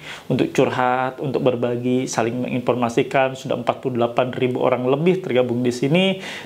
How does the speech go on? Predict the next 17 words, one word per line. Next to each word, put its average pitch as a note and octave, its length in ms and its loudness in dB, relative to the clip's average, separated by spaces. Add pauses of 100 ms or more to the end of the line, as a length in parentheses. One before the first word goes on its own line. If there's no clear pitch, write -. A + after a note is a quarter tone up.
dan C3+ 240 2
insya C3+ 160 0
Allah C3 200 0
Anda C3 160 -2
menjadi A#2+ 280 -2
salah A#2+ 160 -2
satu B2 200 -6
bagian A#2+ 480 6
dari A#2+ 280 -2
keluarga B2 280 4
besar A#2+ 360 -2
P - 120 -4
M C#3+ 200 0
P, E3 160 4
Paguyuban A#2+ 360 0
Membasmi A#2 400 -2
Pinjol. F#3 400 4